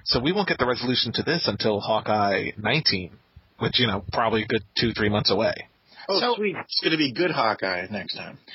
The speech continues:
Speaker 3: So I kinda wonder how they're gonna collect it. You know, are, are they, are we gonna get all the Clint Barton stories in one collection, all the Kate Bishop stories in another collection?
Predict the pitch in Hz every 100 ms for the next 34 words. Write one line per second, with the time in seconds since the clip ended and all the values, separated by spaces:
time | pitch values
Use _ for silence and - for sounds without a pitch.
0 | - - 240 226 - - 202 - 226 277
1 | 294 185 175 180 170 165 147 - _ -
2 | 131 143 160 156 139 117 - 104 90 -
3 | - - _ _ _ _ 127 123 123 127
4 | 135 139 - 139 139 143 143 135 139 165
5 | 156 160 - 131 139 - 147 139 - 113
6 | 113 127 - 131 131 131 131 117 117 120
7 | 123 117 - 131 120 120 - - 110 110
8 | 127 - - 104 113 - 117 110 110 110
9 | 104 101 110 - 117 107 - 120 113